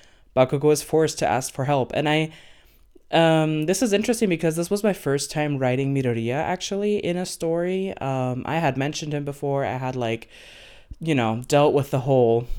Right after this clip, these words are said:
uh, bullying situation in other stories before, but this was the first time that I wanted to, like,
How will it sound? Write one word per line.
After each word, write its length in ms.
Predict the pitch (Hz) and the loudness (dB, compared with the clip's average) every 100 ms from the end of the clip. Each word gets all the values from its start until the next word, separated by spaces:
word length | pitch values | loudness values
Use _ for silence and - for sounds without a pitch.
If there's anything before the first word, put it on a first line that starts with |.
| - - - | -6 -8 0
uh, 280 | 127 120 | 2 2
bullying 480 | 123 139 135 127 127 | 0 0 2 2 0
situation 680 | 127 147 151 143 139 196 196 | -2 -4 0 0 0 -2 -2
in 180 | 165 - | -2 -2
other 460 | - 131 123 117 | -2 0 0 -2
stories 460 | - - 202 196 190 | -4 -2 0 0 0
before, 480 | 180 - 165 160 160 - - - | -6 -2 0 0 -6 -20 -20 -4
but 120 | 165 | 2
this 200 | 175 175 | 2 2
was 140 | 196 170 | 0 -2
the 80 | |
first 360 | 151 139 139 - | 0 2 2 0
time 280 | 151 135 139 | -2 0 0
that 100 | 139 | -2
I 80 | 131 | 0
wanted 360 | 127 123 127 | 0 -2 -4
to, 120 | - | -6
like, 640 | 139 127 113 110 110 - | -4 -4 -2 -4 -8 -20